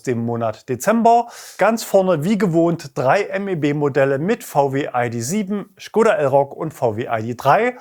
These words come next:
Dann aber schon ein B M W, insgesamt dreimal B M W in den Top zwanzig, aber auch dreimal Audi. Auffällig schwach im Dezember waren zum Beispiel der Audi Q vier e-tron auf Platz neunzehn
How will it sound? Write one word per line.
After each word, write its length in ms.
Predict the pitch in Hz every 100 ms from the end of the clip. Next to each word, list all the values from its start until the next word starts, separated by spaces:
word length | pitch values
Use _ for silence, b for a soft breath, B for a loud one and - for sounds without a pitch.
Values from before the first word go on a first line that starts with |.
| B B 107
Dann 200 | 107 190
aber 220 | 196 196
schon 200 | 214 196
ein 220 | 170 165
B 180 | 165 165
M 220 | 143 135
W, 240 | 185 240 240 B B -
insgesamt 600 | 160 - 131 127 120 113
dreimal 420 | 87 151 165 135
B 220 | 135 143
M 160 | 131 117
W 140 | 123
in 220 | - 143
den 180 | 127 113
Top 220 | 117 -
zwanzig, 520 | - 185 208 180 -
aber 160 | 135 170
auch 160 | 165 -
dreimal 440 | - 107 113 -
Audi. 400 | 147 147 113 - _
Auffällig 460 | - 202 - 220 -
schwach 300 | - 214 -
im 140 | 202
Dezember 500 | 190 180 190 175 160
waren 240 | 139 185 190
zum 140 | 185
Beispiel 320 | 151 147 151
der 200 | 139 -
Audi 260 | 175 156 147
Q 200 | - 156
vier 240 | - 135
e-tron 340 | 185 226 156 139
auf 160 | -
Platz 240 | - 113 -
neunzehn 560 | 165 214 - 196 190